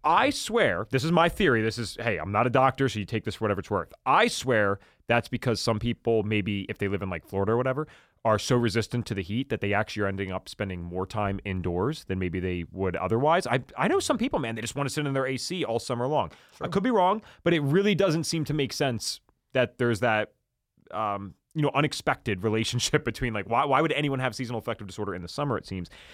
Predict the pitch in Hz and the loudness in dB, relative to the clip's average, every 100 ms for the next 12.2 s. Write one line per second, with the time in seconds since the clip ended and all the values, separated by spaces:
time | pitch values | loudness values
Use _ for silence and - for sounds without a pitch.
0 | - 190 185 165 113 151 180 - 160 123 | -2 2 4 4 4 2 2 2 2 2
1 | 107 147 240 214 151 170 160 - 147 123 | 2 0 2 0 0 -2 -2 0 -2 -2
2 | - 131 - - 131 131 120 117 120 - | -2 -4 -2 -2 0 0 0 0 0 0
3 | 143 92 95 - - - - 123 - 277 | -2 -2 -6 -10 -18 -20 -8 -4 2 2
4 | 254 - - - 175 - 156 147 135 127 | 2 -4 -8 -2 -2 0 -2 -2 0 0
5 | 123 120 117 147 120 107 101 - 127 - | 0 0 -2 -2 -4 -4 -6 -2 -4 -2
6 | 107 110 117 - 113 147 143 143 151 160 | 0 2 0 -2 -4 0 0 0 0 0
7 | - 123 117 107 160 127 - 120 117 107 | 0 -2 -2 -2 -4 -4 0 0 0 -2
8 | 98 - - 240 156 113 - - 98 90 | -4 -4 -4 -2 0 -2 -2 -4 -4 -2
9 | 104 - 98 101 98 104 139 151 - 98 | -4 -4 -4 -2 0 0 0 -2 -4 -6
10 | 90 90 87 85 - 92 90 - 92 92 | -6 -6 -6 -4 -4 -6 -6 -4 -4 -2
11 | 92 - 98 92 90 - - 82 - 120 | -2 -4 -4 -2 -4 -6 -10 -8 -6 -6
12 | - 78 | -8 -12